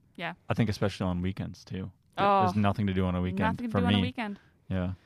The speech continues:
Speaker 1: And then you live alone.
Speaker 2: Oh, I don't.
Speaker 1: And that's sad.
Speaker 2: Yeah, I'm sorry.
Speaker 1: That's okay.
Speaker 2: <laughs>
Speaker 1: Have you guys been, like, have you guys found anything worthwhile to fill those spaces with?
Speaker 2: Specifically the weekend?
Speaker 1: Yeah, maybe.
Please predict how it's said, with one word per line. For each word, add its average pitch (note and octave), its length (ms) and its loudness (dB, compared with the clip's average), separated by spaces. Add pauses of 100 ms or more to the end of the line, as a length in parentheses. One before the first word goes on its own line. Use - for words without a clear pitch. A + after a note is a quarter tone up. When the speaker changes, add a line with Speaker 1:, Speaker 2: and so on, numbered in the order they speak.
(160)
Speaker 1:
And A3 100 -2
then B3+ 120 4
you C#4+ 100 4
live A#3+ 160 2
alone. F#3 640 2 (260)
Speaker 2:
Oh, F#2 240 2
I F#2 140 2
don't. F2+ 360 -2
Speaker 1:
And G#3 120 -4
that's G3 220 -6
sad. D3 680 -16 (180)
Speaker 2:
Yeah, - 200 -10 (160)
I'm - 100 -6
sorry. F2 320 -4 (180)
Speaker 1:
That's - 220 -14
okay. E3 420 -18 (200)
Speaker 2:
<laughs> - 720 -12
Speaker 1:
Have F#3 120 -4
you F#3+ 60 -4
guys G3+ 160 0
been, G3+ 160 -2 (160)
like, E3+ 340 -2 (220)
have F#3 160 -6
you F#3 80 -4
guys F#3 220 -2
found F#3 300 -2
anything F3+ 680 -4
worthwhile G3 800 0
to C4+ 140 -6
fill C4+ 240 -4
those D4 180 -6
spaces - 480 -10
with? A4 220 -6
Speaker 2:
Specifically - 520 -8
the F#2+ 100 -6
weekend? - 360 -8 (760)
Speaker 1:
Yeah, C4+ 60 2
maybe. D4 340 -4